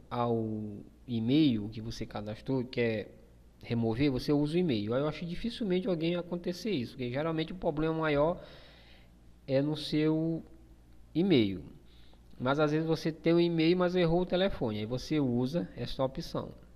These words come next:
A segunda opção é esta aqui do código via S M S. Você colocou, é, o, o número do seu telefone, está tudo correto, você marca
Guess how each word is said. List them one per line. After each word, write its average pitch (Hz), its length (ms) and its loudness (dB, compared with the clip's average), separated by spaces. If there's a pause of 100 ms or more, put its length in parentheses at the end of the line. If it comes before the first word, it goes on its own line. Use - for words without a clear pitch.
(1600)
A 113 100 0
segunda 165 300 2
opção 170 400 -2
é - 20 0
esta 170 200 -4
aqui 165 200 -6
do 156 120 -8
código 143 580 -4
via 139 280 -4 (120)
S 139 220 -4
M 156 120 -4
S. 113 340 0
Você 110 440 -6 (420)
colocou, 120 680 0 (480)
é, 110 400 0
o, 120 420 -2
o 120 60 0
número 127 320 2
do 127 120 -4
seu 131 160 -2
telefone, 131 440 -2
está 127 120 -2
tudo 147 200 -8
correto, 139 420 2
você 139 340 -4 (120)
marca 123 500 -2